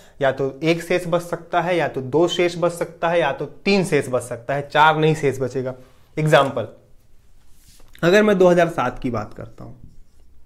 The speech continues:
दो हज़ार सात को अगर मैं चार से भाग देता हूं, ठीक, देखिए, चार पंचे बीस, कट गया, ज़ीरो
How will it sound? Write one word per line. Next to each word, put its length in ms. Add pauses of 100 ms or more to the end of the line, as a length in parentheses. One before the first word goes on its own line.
(1400)
दो 180
हज़ार 240
सात 500
को 140
अगर 240
मैं 300 (460)
चार 320
से 180
भाग 280
देता 320
हूं, 100 (840)
ठीक, 280 (800)
देखिए, 280 (160)
चार 280 (120)
पंचे 440
बीस, 400 (720)
कट 140
गया, 280 (1800)
ज़ीरो 400